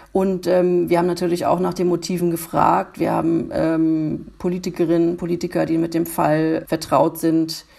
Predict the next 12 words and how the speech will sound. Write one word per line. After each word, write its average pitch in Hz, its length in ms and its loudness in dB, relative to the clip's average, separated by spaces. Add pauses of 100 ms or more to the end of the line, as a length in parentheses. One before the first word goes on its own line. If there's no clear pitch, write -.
(260)
gefragt 156 840 2 (320)
und 160 220 0
eben 151 240 -2
die 160 100 -6
Nebenklageanwälte. 151 800 0
Und 156 120 -2
die 170 100 2
haben 170 100 2
uns 160 400 -4 (220)
eigentlich 175 560 -2
alle 190 340 2
gesagt, 156 720 -2